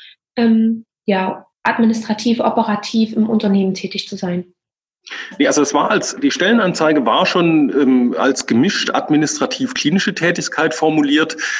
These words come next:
Speaker 2: und, ähm, letztendlich habe ich mich dann sozusagen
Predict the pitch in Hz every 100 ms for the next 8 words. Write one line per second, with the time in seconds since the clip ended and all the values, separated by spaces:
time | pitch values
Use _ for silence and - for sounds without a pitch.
0 | - - 139 127 127 127 120 135 127 113
1 | 113 117 117 117 117 101 - 113 127 -
2 | 139 147 156 - 127 165 156 143 139 131
3 | 123 123 - 113 101 117 131 127